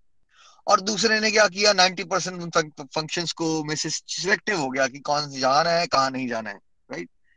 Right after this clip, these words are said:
और जहां जाना भी है वहां पे वो पन्द्रह बीस मिनट आधा घंटा निकाल के निकल लेता है। तो अब देखिए दोनों में कितना फर्क पड़ गया टाइम यूटिलाइजेशन का, एक इस उदाहरण से समझ लेते हैं हम, है ना?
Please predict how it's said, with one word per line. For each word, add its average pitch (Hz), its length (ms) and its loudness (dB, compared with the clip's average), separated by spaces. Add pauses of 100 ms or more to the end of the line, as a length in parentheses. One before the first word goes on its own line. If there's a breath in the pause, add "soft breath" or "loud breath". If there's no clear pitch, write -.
(580)
और 208 180 6
जहां 214 240 6
जाना 180 300 6
भी 220 180 4
है 220 100 8
वहां 202 180 6
पे 196 120 -4
वो 202 100 0
पन्द्रह 175 300 4
बीस 170 200 -4
मिनट 165 180 -2
आधा 147 180 6
घंटा 139 240 -2
निकाल 123 240 0
के 127 120 -14
निकल 117 280 -10
लेता 104 220 -14
है। - 120 -10
तो 147 80 -2
अब 165 80 -2
देखिए 185 260 0
दोनों 175 300 2
में 190 100 -2
कितना 175 360 0
फर्क 165 400 2 (120)
पड़ 135 120 0
गया 143 240 2
टाइम 135 360 -6
यूटिलाइजेशन 123 720 -6
का, 107 180 -14 (380)
एक 151 200 -6
इस 160 140 -6
उदाहरण 127 360 -6
से 127 180 -8
समझ 110 300 -14
लेते - 240 -16
हैं - 60 -16
हम, - 80 -18 (540)
है 151 60 -12
ना? 233 80 -16